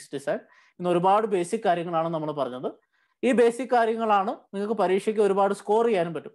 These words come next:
കാരണം ഈ ഒരു മൊഡ്യൂൾ എന്ന് പറഞ്ഞാൽ ഇത്രയും രണ്ട് പാർട്ടേ ഉള്ളൂ, ഒന്ന് ബേസിക്സ്, രണ്ടാമത്തെ മിക്സ് ഡിസൈൻ. ഇപ്പൊ തിയറി പോർഷൻസ് ഒക്കെ വരാൻ പോകുന്നത് ഇന്നത്തെ ക്ലാസ്സിന്റെ ബേസ് ചെയ്തിട്ടാണ്. അപ്പൊ ഈ ക്ലാസ് നന്നായിട്ട് പഠിക്കുക, you can score very well. Next class, we will be seeing the detailed procedure of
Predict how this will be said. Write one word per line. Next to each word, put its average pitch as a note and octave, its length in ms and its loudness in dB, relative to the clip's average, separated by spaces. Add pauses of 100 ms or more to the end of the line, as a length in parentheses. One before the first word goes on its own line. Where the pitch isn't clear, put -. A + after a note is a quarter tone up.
കാരണം G3 180 -4
ഈ A3 180 -2
ഒരു B3 100 2
മൊഡ്യൂൾ A#3 360 2
എന്ന് A#3+ 120 -2
പറഞ്ഞാൽ A3 280 -2
ഇത്രയും A3+ 380 0
രണ്ട് G#3+ 220 0
പാർട്ടേ F#3+ 320 0
ഉള്ളൂ, C3+ 380 -8
ഒന്ന് E3 220 -6
ബേസിക്സ്, F#3+ 460 -2 (440)
രണ്ടാമത്തെ G3 440 -2
മിക്സ് C#4 280 -8
ഡിസൈൻ. D3+ 200 -6
ഇപ്പൊ - 460 -8
തിയറി G#3+ 320 2
പോർഷൻസ് A3+ 400 -2
ഒക്കെ A3 160 -2
വരാൻ G#3+ 300 0
പോകുന്നത് G#3 280 -4
ഇന്നത്തെ F#3+ 220 -4
ക്ലാസ്സിന്റെ F#3 500 -4
ബേസ് E3 280 -4
ചെയ്തിട്ടാണ്. D#3 420 -6
അപ്പൊ - 420 -12
ഈ - 20 -2
ക്ലാസ് E3+ 340 -2
നന്നായിട്ട് E3 280 -6
പഠിക്കുക, D#3+ 380 -6 (360)
you E3 120 -12
can D#3 100 -4
score - 540 -6
very C#3+ 180 -2
well. D4 120 -8 (480)
Next B3+ 140 -2
class, A3 320 0 (240)
we F#3 140 2
will F#3+ 120 -6
be G3+ 100 -2
seeing F#3 520 -6
the B3+ 100 0
detailed G3+ 560 0
procedure D#3+ 540 -4
of B3 100 -4